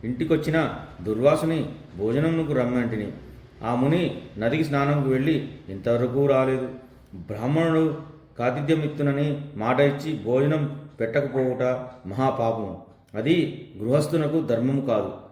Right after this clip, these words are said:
ఆయన వచ్చే వరకు ఆగితినా ద్వాదశి గడియలు దాటిపోవును, వ్రతభంగమవును.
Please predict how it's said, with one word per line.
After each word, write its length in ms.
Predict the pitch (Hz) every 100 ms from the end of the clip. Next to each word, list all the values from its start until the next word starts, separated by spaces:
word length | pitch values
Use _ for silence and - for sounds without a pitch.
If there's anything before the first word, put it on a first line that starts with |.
| - -
ఆయన 260 | 110 127 131
వచ్చే 300 | 127 - 156
వరకు 460 | 147 151 165 - - - -
ఆగితినా 760 | 117 135 - 139 147 139 - - 107
ద్వాదశి 400 | 110 120 147 147
గడియలు 380 | 147 139 139 160
దాటిపోవును, 640 | 120 117 113 110 98 92 - - _ _
వ్రతభంగమవును. 1000 | 107 117 151 151 151 147 143 143 113 -